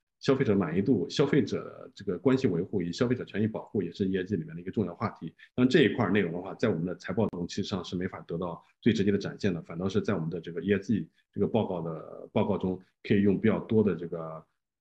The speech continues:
呃，比较多的这个文字进行详细的这个描述，然后让，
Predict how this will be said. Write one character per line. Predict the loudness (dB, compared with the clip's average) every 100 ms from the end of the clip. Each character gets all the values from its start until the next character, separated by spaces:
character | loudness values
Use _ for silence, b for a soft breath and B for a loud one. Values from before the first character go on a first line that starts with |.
| -8
呃， | -4 -4 -4 -2
比 | 0
较 | 0
多 | 2 2
的 | 2
这 | 0
个 | -4 -2
文 | -4
字 | -2 -4
进 | -2 -4
行 | -6 -6 -6
详 | -8 -8
细 | -6 -6
的 |
这 | -6
个 | -6
描 | -8 -8
述， | -10 -12 -12 _ _ _
然 | -8
后 | -2 0
让， | 2 2 0 -6